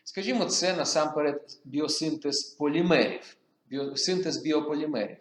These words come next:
Так? Коли іде низка послідовних реакцій однотипних,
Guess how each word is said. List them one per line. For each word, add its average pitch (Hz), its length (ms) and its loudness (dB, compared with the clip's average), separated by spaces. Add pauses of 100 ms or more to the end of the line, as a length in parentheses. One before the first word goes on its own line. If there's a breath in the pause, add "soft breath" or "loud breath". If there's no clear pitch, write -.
(300)
Так? - 380 -6 (480 loud breath)
Коли 165 280 2
іде 156 800 2 (760)
низка 160 480 2
послідовних 143 920 -4 (800)
реакцій 117 500 2 (600)
однотипних, 156 920 -6